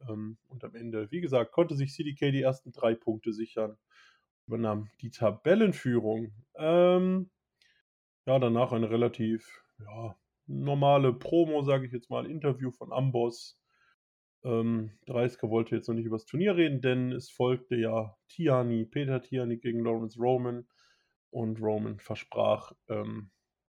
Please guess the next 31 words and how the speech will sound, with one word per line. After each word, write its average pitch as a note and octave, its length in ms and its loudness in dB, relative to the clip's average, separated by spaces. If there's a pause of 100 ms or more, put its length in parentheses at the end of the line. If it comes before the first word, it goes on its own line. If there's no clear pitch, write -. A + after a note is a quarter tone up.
Tierney A#2 340 0
eine A2 220 -6
Niederlage D3 520 2
zuzuführen. A#2 720 -4 (560)
Ja, A2+ 320 -2
Spoiler, A2+ 560 -2
hat A2 140 -2
nicht A2+ 140 -8
geklappt. D3 420 -2 (220)
<laughs> - 580 -8
Im B2 100 -6
zweiten B2 400 0
Match A#2+ 220 -2
gewann A#2 260 0
Peter A#2 300 -2
Tierney A2+ 380 0
in A2 120 -2
neun A2+ 220 0
Minuten A2+ 360 -2
gegen A2 180 -8
Lawrence G#2+ 360 -4
Roman F#3 380 4
in C#3 120 -4
einem B2+ 200 0
guten F#3+ 320 -2
Match, D3+ 260 0
aber A2 360 2 (120)
ja, G2+ 240 -2
ich - 140 -12
glaube, A2+ 220 -2
Tierney, A2+ 540 0